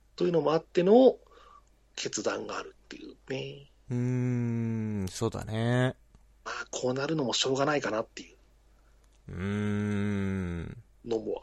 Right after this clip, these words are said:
Speaker 1: あるっていう。
Speaker 2: あ、そう。
Speaker 1: うん。
Speaker 2: そっかそっか。
Speaker 1: で、そこから、
Speaker 2: うん。
Speaker 1: まあ、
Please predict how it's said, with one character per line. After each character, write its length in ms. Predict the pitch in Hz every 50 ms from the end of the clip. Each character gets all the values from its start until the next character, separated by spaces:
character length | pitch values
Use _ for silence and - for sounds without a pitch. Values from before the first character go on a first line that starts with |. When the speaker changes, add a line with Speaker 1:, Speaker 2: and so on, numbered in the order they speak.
| - - -
Speaker 1:
あ 40 | -
る 160 | - - -
っ 260 | - _ _ _ _
て 80 | - -
い 180 | - - - -
う。 40 | - _ - - _ _ _ _ - -
Speaker 2:
あ、 120 | - - -
そ 160 | - - - - - - - - - - - - - - - - - _ - - - - 101
う。 40 |
Speaker 1:
う 20 | 95
ん。 40 | 87 - - - - _ - - - - - - _ - - _ _ _ _ _ _ _ _ _ _ _ _ _ _ _ _ _ _ - _ _ _ _ _ _ - _ - - _ _ _ _ _ - - - _ - - - _ _ - _ - _ - - 151 147 139 131 123 107 - - - - _ _ _ -
Speaker 2:
そ 140 | - - -
っ 40 | -
か 100 | - -
そ 100 | - -
っ 20 | - - -
か。 600 | - - 65 60 62 65 67 65 64 - - - -
Speaker 1:
で、 80 | - - -
そ 0 | - -
こ 120 | - 151
か 160 | - - 165
ら、 300 | 180 220 233 - - - - - -
Speaker 2:
う 100 | 151 147
ん。 140 | 131 110 95 - - - - - - - _ - - - _ _
Speaker 1:
ま 160 | 180 180 185 170 147 101 87 80 80 -
あ、 20 | -